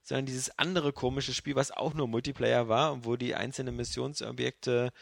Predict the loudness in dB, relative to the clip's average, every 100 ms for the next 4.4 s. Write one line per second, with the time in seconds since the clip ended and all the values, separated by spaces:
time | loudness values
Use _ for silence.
0 | -20 _ -2 -2 0 0 0 -2 -2 -2
1 | -2 -8 -8 -4 -2 -4 _ _ -10 -6
2 | -6 -4 -4 -4 -8 -10 -6 -6 -6 -8
3 | -8 -8 -10 -10 -14 -12 -10 -10 -12 -8
4 | -6 -4 -6